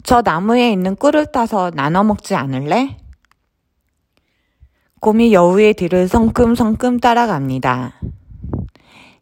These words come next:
"헤헤, 맛있겠다. 나 혼자 먹어야지." 여우가 깨를 냅니다. "곰아, 내가 나무 위로 올라가 벌집을 따서 던져. 그러면 내가 받을게."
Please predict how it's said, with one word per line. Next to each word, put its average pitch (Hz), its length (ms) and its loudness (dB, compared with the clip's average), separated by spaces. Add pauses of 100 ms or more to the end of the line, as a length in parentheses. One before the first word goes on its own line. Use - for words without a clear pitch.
(100)
"헤헤, 240 400 0
맛있겠다. 139 800 -6 (400)
나 156 160 2
혼자 165 280 0
먹어야지." 131 720 -8 (880)
여우가 190 340 4 (180)
깨를 262 280 4
냅니다. 131 520 -6 (1300)
"곰아, 254 500 2 (560)
내가 262 280 4
나무 240 320 0
위로 294 240 0
올라가 202 400 0
벌집을 208 520 -6
따서 269 360 -2
던져. 160 560 -4 (600)
그러면 220 440 0
내가 190 260 0
받을게." 180 640 -6